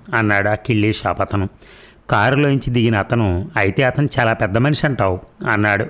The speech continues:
ఆరా తీస్తున్నట్టుగా. "అవును బాబు, ముప్పై ఏళ్లుగా ఆయన తెలుసు, ఎవ్వరిది ఒక పైసా ఆశించి ఎరగడు. అలాగే ఉద్యోగంలో కూడా ఎవరి చేత ఏమీ అనిపించుకోకుండానే నెగ్గుకొచ్చాడంట. ఈ కాలనీలో అయ్యగారులంతా చెప్పుకుంటుంటే విన్నాను"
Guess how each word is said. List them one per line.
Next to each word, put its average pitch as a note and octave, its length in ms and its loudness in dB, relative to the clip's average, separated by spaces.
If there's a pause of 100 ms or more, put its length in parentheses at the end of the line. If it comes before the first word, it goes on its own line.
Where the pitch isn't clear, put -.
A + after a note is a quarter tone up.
ఆరా G#2+ 280 2
తీస్తున్నట్టుగా. G#2 800 -2 (840)
"అవును A#2+ 240 2
బాబు, F2+ 300 0 (560)
ముప్పై B2 340 0
ఏళ్లుగా C3 400 2
ఆయన G2+ 220 2
తెలుసు, A2 440 -2 (160)
ఎవ్వరిది A2 760 0
ఒక A2+ 240 0
పైసా A#2 420 0
ఆశించి A2 600 0
ఎరగడు. G2 380 0 (540)
అలాగే A2 360 2
ఉద్యోగంలో B2 680 0
కూడా A2 240 0
ఎవరి A2+ 320 0 (120)
చేత A#2 160 0
ఏమీ A2+ 400 2
అనిపించుకోకుండానే G#2+ 960 0
నెగ్గుకొచ్చాడంట. G#2 840 0 (760)
ఈ C#3+ 140 4
కాలనీలో A#2 600 2
అయ్యగారులంతా A2+ 880 2
చెప్పుకుంటుంటే A2+ 800 -2
విన్నాను" F#2 460 0